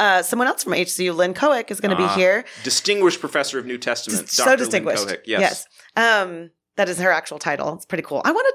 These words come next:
Speaker 1: title like that, like distinguished executive director.
Speaker 2: You
Speaker 1: Anyway,
Speaker 2: yeah.
Speaker 1: um, but everything you want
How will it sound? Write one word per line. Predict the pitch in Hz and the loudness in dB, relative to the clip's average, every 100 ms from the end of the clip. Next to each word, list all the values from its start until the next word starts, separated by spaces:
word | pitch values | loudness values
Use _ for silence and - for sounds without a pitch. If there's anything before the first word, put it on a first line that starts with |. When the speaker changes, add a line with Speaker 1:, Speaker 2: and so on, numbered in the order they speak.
| - | 0
Speaker 1:
title | 165 151 | 0 0
like | 147 143 | -2 -4
that, | 131 170 - - | 0 0 -2 -10
like | 170 | -12
distinguished | - - - 220 233 190 196 - 160 | -8 -8 -6 -6 -6 -2 -2 0 -4
executive | 147 151 156 147 | -4 -4 -2 -6
director. | 151 147 - 135 151 - 196 | -4 -6 -6 -6 -8 -8 -2
Speaker 2:
You | |
Speaker 1:
Anyway, | 190 165 - - | 0 0 -2 -8
Speaker 2:
yeah. | - - - 226 220 190 | -14 -14 -2 2 4 2
Speaker 1:
um, | 170 170 | 0 -2
but | - | 2
everything | 277 311 320 285 | 2 2 -2 -4
you | 254 | 0
want | 240 240 - - | 2 2 -2 -12